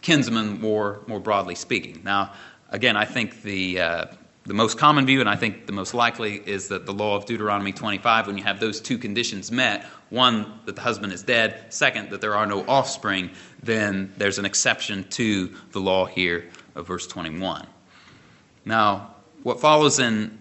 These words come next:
twenty-two through twenty-six is a call to holiness. Though, obviously, Leviticus was given to the people, the, the laws were given while the people were still in the wilderness before they had entered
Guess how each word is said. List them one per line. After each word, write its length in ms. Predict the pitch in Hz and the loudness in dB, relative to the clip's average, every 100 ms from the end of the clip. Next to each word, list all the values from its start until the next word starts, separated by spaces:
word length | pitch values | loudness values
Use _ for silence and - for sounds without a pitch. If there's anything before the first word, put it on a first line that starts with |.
| - | -10
twenty-two 540 | - 151 135 151 135 | -2 0 0 2 2
through 340 | 131 127 117 117 | 0 -2 -4 -4
twenty-six 760 | - 131 104 - 185 - - | -4 -4 -2 0 0 0 -4
is 440 | 107 113 107 - - | -2 -2 -2 -4 -2
a 160 | 104 | -4
call 320 | 101 - 92 98 | -4 -6 -4 -4
to 100 | 113 | -6
holiness. 720 | - 165 143 101 69 - - - - - _ - | -2 0 0 -2 -6 -8 -10 -16 -20 -20 _ -2
Though, 500 | 120 117 107 104 - - - | 2 6 6 4 -2 -16 0
obviously, 680 | 110 135 127 135 117 110 - | 4 4 4 4 4 4 0
Leviticus 600 | 107 110 151 147 127 - | -2 2 2 2 -2 -2
was 320 | 117 107 98 | 0 2 2
given 220 | - 147 135 | 2 2 2
to 100 | 123 | -2
the 80 | 104 | -4
people, 360 | - 143 117 | 0 2 2
the, 240 | 98 101 95 | 2 0 0
the 140 | 110 | 0
laws 400 | 120 160 147 104 | 4 6 4 2
were 120 | 104 | -4
given 400 | 98 104 98 98 - - | 0 -2 -2 -6 -10 -4
while 180 | 104 110 | 4 4
the 80 | 110 | 4
people 280 | 139 123 110 | -2 -4 -4
were 100 | 110 | -4
still 480 | - 139 131 113 - - - - | 0 2 2 0 -6 -18 -6 2
in 180 | 139 | 4
the 80 | 131 | 4
wilderness 560 | 110 165 139 87 82 - | 6 6 6 2 -4 -6
before 460 | - - 117 117 | -10 -6 0 2
they 180 | 110 107 | 4 2
had 320 | 104 101 98 - | 2 0 -2 0
entered 480 | 143 143 123 98 | 0 2 2 0